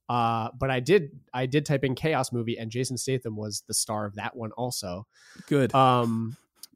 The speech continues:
Speaker 1: but I thought, you know, what, what is this movie, like, why does this movie feel chaotic? Why did my mind immediately go to this as, as chaos? Like, it, it's, 'cause it's not a film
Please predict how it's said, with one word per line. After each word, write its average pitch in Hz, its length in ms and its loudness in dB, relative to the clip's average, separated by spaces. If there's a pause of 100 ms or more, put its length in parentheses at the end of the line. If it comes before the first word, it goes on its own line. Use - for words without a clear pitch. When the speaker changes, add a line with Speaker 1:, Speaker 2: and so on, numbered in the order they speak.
Speaker 1:
but 190 100 10
I 220 80 12
thought, 240 280 8
you 240 60 6
know, 196 100 8
what, 180 200 6
what 214 200 8
is 180 160 4
this 196 160 6
movie, 180 180 8
like, 165 160 4
why 156 160 8
does 185 140 2
this 160 100 -2
movie 151 220 4
feel 135 200 2
chaotic? 117 360 -2
Why 120 140 2
did 143 100 0
my 131 100 4
mind 113 380 0
immediately 107 480 -2
go 101 320 -4
to - 120 -8
this 98 320 -4
as, 98 300 -8 (100)
as 98 240 -6
chaos? 98 460 -8
Like, 95 220 -14 (400)
it, 127 240 -4
it's, - 420 -4 (640)
'cause 160 120 2
it's 170 140 2
not 196 140 8
a - 20 8
film 190 240 8